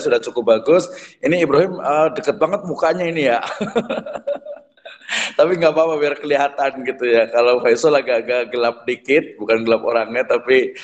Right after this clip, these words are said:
ini cahayanya seperti saya juga sih sebenarnya ini. Oke, Muhammad, ya, kalau berarti kayaknya kameranya agak bagus ini kali ya. <laughs> Baik, terima kasih. Silakan ditutup. Kalau kayaknya nggak ada yang bertanya, silakan ditutup. Siapa? Silakan.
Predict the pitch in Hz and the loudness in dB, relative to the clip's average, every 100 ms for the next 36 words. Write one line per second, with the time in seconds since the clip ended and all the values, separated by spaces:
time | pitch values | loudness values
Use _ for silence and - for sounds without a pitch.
0 | - - 117 123 120 117 120 127 127 123 | -20 -6 -2 -2 0 2 2 2 0 -4
1 | 117 117 131 123 120 117 120 - 123 127 | -6 -6 -2 2 2 2 0 0 0 -2
2 | 120 110 104 101 101 95 92 82 - 123 | -6 -2 0 0 0 -2 -2 -6 -2 -2
3 | 120 123 131 151 - - 113 123 123 127 | 0 0 0 -2 -2 -2 0 2 2 2
4 | 160 143 151 139 131 127 143 139 110 107 | 2 0 0 0 2 0 -2 -4 -4 -4
5 | 110 120 113 95 95 76 92 90 67 - | -4 -8 -8 -8 -4 -2 0 0 0 0
6 | 151 - - - 165 185 202 202 190 170 | -2 -6 -14 -2 0 0 -2 -2 0 -2
7 | 233 214 180 175 190 196 185 160 160 160 | -4 0 0 2 0 0 -2 0 0 2
8 | 156 - 160 202 - - _ _ _ _ | 0 4 2 0 -12 -20 _ _ _ _
9 | _ _ _ _ _ - 104 101 95 - | _ _ _ _ _ 0 2 4 2 0
10 | 120 139 110 101 98 92 90 95 95 101 | 0 2 0 0 -4 -4 -4 -4 -2 -2
11 | 90 92 - 85 - 92 - 82 85 78 | -4 -8 -8 -10 0 0 0 -6 -8 -6
12 | 73 | -12